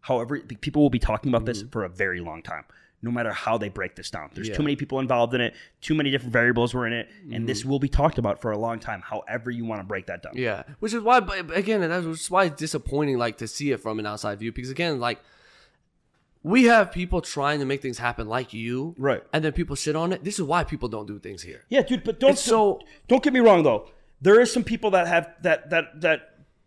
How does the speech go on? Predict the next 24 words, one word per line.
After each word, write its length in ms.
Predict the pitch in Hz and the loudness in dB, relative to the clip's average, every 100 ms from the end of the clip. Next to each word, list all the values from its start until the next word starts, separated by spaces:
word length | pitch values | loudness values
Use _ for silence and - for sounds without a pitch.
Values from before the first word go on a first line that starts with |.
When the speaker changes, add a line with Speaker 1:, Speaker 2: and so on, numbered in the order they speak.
| - | -2
Speaker 1:
maybe 260 | 165 175 185 | 2 2 2
didn't 260 | 151 180 | 2 4
like 140 | 160 160 | 2 4
the 60 | |
outcome, 280 | 139 143 185 | 4 2 -2
but 100 | 143 | 0
don't 100 | 156 | 0
get 100 | 165 | 2
me 60 | 147 | 4
wrong. 240 | 143 98 - _ _ _ - | 4 2 -6 _ _ _ -4
The 80 | 151 | 0
demand 600 | 151 143 135 147 190 - _ | 2 2 0 -2 -4 -8 _
is 140 | 113 | -2
heavily 400 | - 139 131 131 | 2 4 4 2
there 180 | 117 120 | 2 2
right 160 | 139 147 | 2 2
now, 280 | 156 165 - | 2 0 -4
Speaker 2:
Good. 100 | - 151 | -4 0
Speaker 1:
and 60 | |
people 260 | - 160 156 | 2 2 2
fucking 380 | 165 143 131 120 | 2 0 0 -4
loved 180 | 101 | -4
it. 80 | 85 | -6
Like, 200 | 98 - | -8 -10